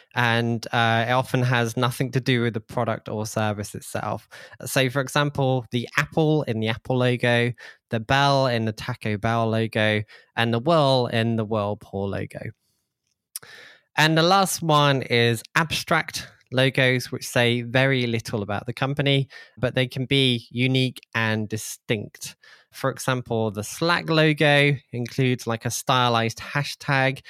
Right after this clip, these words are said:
The Mitsubishi logo has the three diamond symbols, and the McDonald's logo features its golden arches. So if then, now we've got these four,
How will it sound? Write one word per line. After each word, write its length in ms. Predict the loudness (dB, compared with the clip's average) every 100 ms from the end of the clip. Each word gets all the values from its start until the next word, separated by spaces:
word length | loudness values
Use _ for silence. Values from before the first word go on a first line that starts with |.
| -20 -20 _
The 360 | 2 4 4 4
Mitsubishi 640 | 2 0 0 0 0 0 2
logo 420 | 2 2 2 0
has 340 | 0 -2 -2 -2
the 300 | 0 2 0
three 320 | -4 -4 -4
diamond 600 | -2 0 2 0 0 -2 -4
symbols, 580 | -6 -4 -2 -2 -6 -6
and 360 | -4 -2 -2 -2
the 280 | -2 -2 -4 -10 -16 -6
McDonald's 640 | -6 0 2 2 2 0
logo 640 | 0 0 0 0 0 0 -4 _ _ _ _
features 640 | -4 -4 -4 -4 -4 -6 _ _
its 340 | -10 -10 -18 -20 _ _
golden 600 | -2 -2 -2 -4 -4 -8 -16 -8
arches. 640 | -8 -8 -10 -10 -10 -16 _ _ _ _ _ _ -20 -20 -20 -20 -20 _ _
So 180 | -4 2
if 420 | 2 2 0 0
then, 640 | 2 4 6 4 0 -4 -2
now 220 | 2 2
we've 100 | 2
got 140 | 0 0
these 200 | -2 -2
four, 540 | 0 2 2 0